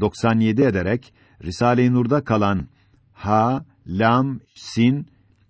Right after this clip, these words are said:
iki elif dahi doksan yedi ederek tam tevafuk eder. Türkçe telaffuzda Risale-i Nur hemze ile okunması zarar vermez.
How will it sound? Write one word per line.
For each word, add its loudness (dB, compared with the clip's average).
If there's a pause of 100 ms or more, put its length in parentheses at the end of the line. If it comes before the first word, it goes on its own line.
iki 0
elif 0
dahi 0
doksan 0
yedi 2
ederek -2 (280)
tam -2
tevafuk -2
eder. -8 (380)
Türkçe -2
telaffuzda -2 (340)
Risale-i 0
Nur -4
hemze 0
ile 2
okunması -2
zarar 0
vermez. -4